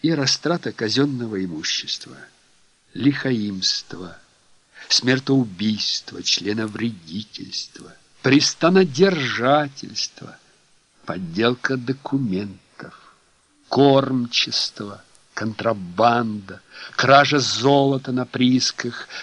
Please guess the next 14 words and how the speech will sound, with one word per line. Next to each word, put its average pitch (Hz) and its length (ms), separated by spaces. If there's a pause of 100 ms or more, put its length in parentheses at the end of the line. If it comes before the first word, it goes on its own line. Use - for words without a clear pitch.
подделка 139 840
и 202 140
перевод 175 560
фальшивых 143 760
ассигнаций 110 760
и 101 60
монет, 104 420 (640)
оскорбление 165 720
родителей, 170 880 (640)
плотские 190 680
преступления, 98 920 (420)
разбой 92 540
и 85 40
грабеж 82 680